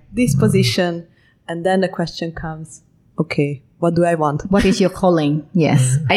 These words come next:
Speaker 2: it's not easy to, to prove, I guess. Not everybody needs to prove themselves.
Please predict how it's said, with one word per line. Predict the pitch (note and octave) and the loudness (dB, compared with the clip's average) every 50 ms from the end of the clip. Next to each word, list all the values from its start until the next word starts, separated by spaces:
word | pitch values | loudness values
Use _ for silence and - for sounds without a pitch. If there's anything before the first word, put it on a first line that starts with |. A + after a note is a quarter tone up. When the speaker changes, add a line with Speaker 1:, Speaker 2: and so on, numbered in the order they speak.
| F#3 - A3 | 2 2 0
Speaker 2:
it's | - - - | 0 2 2
not | B3+ B3+ B3+ B3+ B3 | 2 2 2 2 0
easy | A#3 A3+ A3+ A#3 A3 G3+ | 0 0 2 2 0 0
to, | A3 - G#3 F#3 E3 | 0 0 2 2 2
to | - - F3 | 0 0 0
prove, | - G3 G#3+ A#3+ B3 B3 | 2 4 4 4 4 2
I | - G3 | 0 0
guess. | A3 G#3 A#3+ E4 E4 - A3 | 2 2 2 2 2 2 2
Not | G#3 G#3+ A3+ - | 2 2 4 2
everybody | - G#3 G#3+ G3 G3 G3 F#3 G3 F#3 | 2 2 2 2 2 2 4 4 4
needs | E3+ F3+ F#3 G#3 B3 A#3+ - - | 4 4 4 4 2 0 0 -2
to | G#3+ | -2
prove | - - - G#3+ A3+ C#4 - - - - - - - - - - - - - - - - - | -2 0 0 2 2 2 0 -2 -6 -10 -12 -14 -16 -18 -16 -14 -12 -12 -12 -12 -12 -6 -2
themselves. | - F3+ F3 - - F#3 G#3 C4 D#4 D#4 | 0 0 0 0 2 2 4 4 2 2